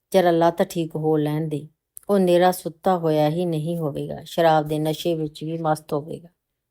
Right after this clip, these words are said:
ਜਿਸ ਕਰਕੇ ਤੈਨੂੰ ਉਸ ਦੇ ਜਾਗ ਪੈਣ ਦਾ ਬਿਲਕੁਲ ਖਤਰਾ ਨਹੀਂ ਹੋਣਾ।" "ਬਸ ਹਜ਼ੂਰ,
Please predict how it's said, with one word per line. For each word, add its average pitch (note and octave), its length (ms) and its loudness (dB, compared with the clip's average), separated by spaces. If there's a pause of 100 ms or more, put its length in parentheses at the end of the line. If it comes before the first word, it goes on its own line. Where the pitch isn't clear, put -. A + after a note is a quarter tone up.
(1400)
ਜਿਸ G#3+ 200 4
ਕਰਕੇ F#3 380 4
ਤੈਨੂੰ E3 420 0
ਉਸ F#3+ 240 -4
ਦੇ F3 200 0
ਜਾਗ E3+ 300 4
ਪੈਣ D#3 320 -2
ਦਾ D3+ 120 0
ਬਿਲਕੁਲ E3 360 -4
ਖਤਰਾ D3+ 400 -4
ਨਹੀਂ D3+ 220 -6
ਹੋਣਾ।" - 240 -14 (640)
"ਬਸ G3 240 6
ਹਜ਼ੂਰ, E3 420 -4